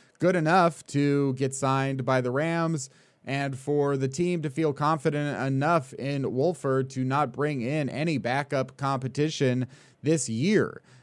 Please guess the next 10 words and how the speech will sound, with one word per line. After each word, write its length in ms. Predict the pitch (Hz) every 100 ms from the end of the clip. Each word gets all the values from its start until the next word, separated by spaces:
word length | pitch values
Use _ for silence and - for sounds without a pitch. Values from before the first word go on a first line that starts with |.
| _
They 200 | 117 123
let 300 | 123 139 147
Blake 320 | 131 143 135 131
Bortles 480 | 139 135 131 107
leave 420 | 110 131 220 233 123
without 300 | 120 127 123
any 240 | 123 117
sort 320 | - 123 117
of, 320 | 117 113 98
um, 760 | 101 117 113 107 104 104 104 92